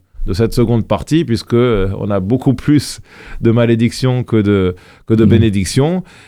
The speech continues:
Speaker 1: et, euh, on va se retrouver confronté à des choses pas très, très agréables, euh,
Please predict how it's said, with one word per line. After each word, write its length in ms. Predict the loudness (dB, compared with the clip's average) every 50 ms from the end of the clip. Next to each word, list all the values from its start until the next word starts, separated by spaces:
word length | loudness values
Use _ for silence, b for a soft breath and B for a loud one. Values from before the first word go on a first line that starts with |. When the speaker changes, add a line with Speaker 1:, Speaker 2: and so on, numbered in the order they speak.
| B B
Speaker 1:
et, 280 | 0 2 4 4 4 4
euh, 540 | 4 2 2 2 0 0 0 -2 -2 -2 -2
on 80 | -2 -2
va 140 | 0 -2 -2
se 540 | -2 0 0 0 2 2 2 0 0 0 0
retrouver 400 | -2 -2 -2 0 0 0 0 0
confronté 580 | -2 -4 -6 -4 -4 -4 -2 0 0 0 2 2
à 220 | 2 0 0 0
des 120 | -2 -2
choses 280 | -2 -2 -2 -2 -2 -4
pas 240 | -6 _ -4 -4 -4
très, 240 | -4 -4 -4 -4 -4
très 280 | -2 -2 0 0 0
agréables, 680 | 0 0 2 2 2 2 2 2 0 -2 -2 -4 -4 -6 b b b b b b b -6
euh, 880 | -4 -2 -2 -2 -2 -2 -2 -2 -2 -4 -4 -4 -4 -4 -4 -6 -6